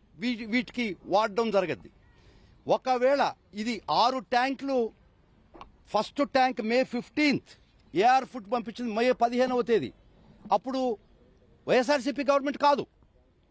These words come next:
ఎలక్షన్ కోడ్ వచ్చేసి ఉంది, ఎలక్షన్ కోడ్ వచ్చింది, బోర్డు లేదు. తర్వాత పది ట్యాంకులు వాళ్లే సప్లై చేశారు,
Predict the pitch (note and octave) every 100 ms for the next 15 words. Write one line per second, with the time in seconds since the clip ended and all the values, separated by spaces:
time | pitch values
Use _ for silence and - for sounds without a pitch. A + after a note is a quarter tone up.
0 | _ _ _ - F3+ B3 C#4 C#4+ C#4+ C#4+
1 | B3 C#4+ B3+ E3 - - - - - -
2 | - - - _ _ - F3 C4 - C#4
3 | C#4 C#4 C4+ C#4+ D#3+ A#2 _ _ _ _
4 | - A2 C#3+ B3 D4+ A#3+ C4+ A3+ A#3 G3
5 | A2+ - _ _ _ _ _ _ A3 C4+
6 | D4+ D4+ - F#3 C4 A3 C#4 D4+ D#4 G3
7 | F#3+ C#4 D#4 D4 A#3+ C#4 B3+ A#3+ A#3